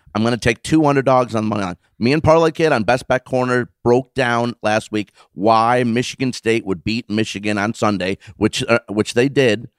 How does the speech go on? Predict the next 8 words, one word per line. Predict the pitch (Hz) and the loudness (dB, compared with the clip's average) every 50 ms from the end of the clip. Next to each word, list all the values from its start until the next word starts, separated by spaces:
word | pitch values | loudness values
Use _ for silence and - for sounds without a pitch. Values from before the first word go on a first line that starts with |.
| _ _ _ | _ _ _
So | - - 117 | 0 2 4
I | 113 | 4
had | 113 113 104 104 | 4 4 2 0
Michigan | 120 120 - 131 139 139 | -2 -4 -4 -4 -6 -6
State | - - 147 160 123 | -2 -2 -2 0 0
money | 139 139 131 120 | 0 0 0 0
line | 110 104 101 104 113 120 - _ _ _ _ | 0 0 0 0 -2 -4 -6 _ _ _ _
with | - 107 113 113 117 117 104 - | 0 2 2 4 2 2 0 -4